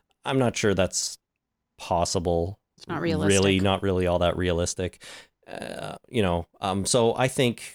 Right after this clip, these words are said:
Speaker 1: most of them have to die, and then somebody like Carl or somebody has to, like,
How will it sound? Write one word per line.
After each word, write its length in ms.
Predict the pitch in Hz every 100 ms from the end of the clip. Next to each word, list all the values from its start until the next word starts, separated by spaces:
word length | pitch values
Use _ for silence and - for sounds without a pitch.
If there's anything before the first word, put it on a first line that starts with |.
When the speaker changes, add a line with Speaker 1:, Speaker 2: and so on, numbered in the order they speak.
| -
Speaker 1:
most 320 | 139 175 -
of 40 |
them 100 | 151
have 160 | 147 139
to 80 | 147
die, 360 | 120 104 104 104
and 160 | 98
then 120 | 95 92
somebody 440 | - 110 110 110
like 300 | 95 92 -
Carl 560 | - 98 98 95 98 90
or 80 |
somebody 380 | - 92 92 90
has 200 | 87 82
to, 100 | -
like, 340 | 87 85 82